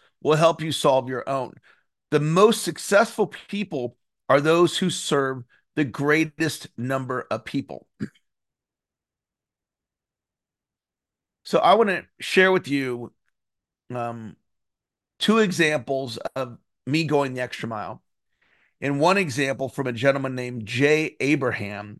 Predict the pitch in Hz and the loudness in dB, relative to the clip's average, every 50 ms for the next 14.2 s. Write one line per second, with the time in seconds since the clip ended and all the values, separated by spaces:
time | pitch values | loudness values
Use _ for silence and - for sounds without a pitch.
0 | _ _ _ _ - 139 139 107 120 135 131 131 127 120 117 117 117 117 123 139 | _ _ _ _ 2 2 2 2 2 0 0 0 0 -4 -4 -6 -6 -2 4 6
1 | 156 175 180 - - 165 156 156 156 151 160 156 143 _ _ _ _ _ _ _ | 6 6 4 2 -2 -2 0 0 -2 -2 -4 -6 -8 _ _ _ _ _ _ _
2 | _ - 110 127 139 147 151 156 143 - 127 101 - - - - 139 139 135 127 | _ -2 0 4 6 6 6 6 4 2 -2 -2 -4 -6 -4 -2 0 0 0 0
3 | 131 139 131 131 135 151 170 175 165 143 151 131 127 127 127 127 123 117 - _ | 0 0 0 2 4 6 6 6 6 4 2 -2 -2 -6 -6 -8 -10 -12 -14 _
4 | _ _ _ _ - - - - 143 135 131 127 131 127 - - 120 127 123 113 | _ _ _ _ -14 -6 0 2 4 4 4 2 0 -2 -2 -2 -2 0 0 0
5 | 104 110 107 120 117 180 170 156 - 190 196 214 208 190 160 156 160 156 143 147 | -2 -2 -2 -2 -4 -4 -2 2 4 6 6 6 4 2 0 2 2 4 4 4
6 | 131 127 120 113 113 - - - 170 160 - - 147 139 123 117 131 131 131 - | 2 2 -2 -8 -8 -8 -2 0 0 0 0 0 -4 -4 -2 -2 -2 -2 -2 -2
7 | - - 113 - - - 127 120 117 - - 110 123 120 113 - - 123 117 120 | -4 -10 -8 -6 -2 0 2 2 0 -2 -6 -8 -6 -6 -6 -4 -4 -2 -2 0
8 | 123 123 120 120 104 95 107 113 127 120 120 110 104 104 _ _ _ _ - - | -2 -2 -2 -4 -6 -6 -4 -2 0 2 2 0 0 -2 _ _ _ _ -20 -20
9 | - - _ _ _ _ _ - 123 127 127 120 127 127 123 123 120 123 117 110 | -20 -20 _ _ _ _ _ 0 2 2 2 4 4 4 4 2 0 -6 -10 -10
10 | - 139 117 156 160 156 147 127 127 127 127 127 127 123 123 120 117 117 - - | -10 -4 0 2 2 2 2 0 0 -2 -2 -2 -4 -4 -4 -6 -6 -6 -4 -2
11 | 131 143 151 160 143 - 127 117 113 110 110 98 107 117 120 127 127 135 135 - | 0 2 2 0 0 0 0 2 2 0 -2 -4 -4 -4 -4 -2 -4 -4 -6 -4
12 | - - 160 165 165 160 160 - 139 131 113 - - 147 139 135 147 139 131 131 | 2 4 6 6 6 4 4 0 -2 -4 -2 0 0 0 0 0 -4 -4 -4 -4
13 | - - - - 131 117 92 147 147 135 165 180 139 - 151 135 135 127 120 120 | -8 -8 -6 -6 -4 -2 0 -2 0 0 -2 -4 -2 -2 -4 -4 -4 -4 -6 -6
14 | 113 107 - | -8 -10 -12